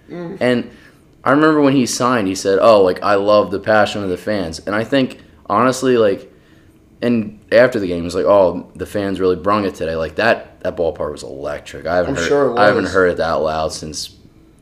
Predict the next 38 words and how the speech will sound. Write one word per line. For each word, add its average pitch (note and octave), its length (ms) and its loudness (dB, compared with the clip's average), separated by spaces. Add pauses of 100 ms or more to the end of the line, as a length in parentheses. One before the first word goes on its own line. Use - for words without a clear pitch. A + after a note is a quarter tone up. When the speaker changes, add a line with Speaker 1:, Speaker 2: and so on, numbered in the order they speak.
(220)
Speaker 2:
the E2 200 -8 (880)
last F#2+ 380 2
playoff F#2 340 0
game D#2+ 160 -10
I D#2+ 60 -8
was D#2 120 -8
at E2 100 -4
when D2+ 300 -12 (320)
Howard F2 360 -2
blew D#2+ 200 -4
out E2 100 0
his D2 120 -10
fucking D#2 320 -8
Achilles. D#2 560 -12 (240)
Uh, D#2+ 280 -6
but, - 500 -10 (760)
yeah, F#2 280 2
I F2+ 80 0
mean, E2+ 400 -8 (880)
he, B2+ 460 0 (420)
that's A2 340 0
what D3+ 140 6
he D3+ 60 4
responds B2 520 -2
to. - 60 -10
That's F#2 180 -2
why A2+ 140 4
he A#2+ 60 2
wanted B2+ 200 -2
to A2 60 0
come A2 280 -6
here. G2 80 -4
He F#2 60 -2
wants G#2+ 260 -4
that G#2+ 220 -2
passion, G2 520 -6
and F#2 100 -4
I, G2 200 -4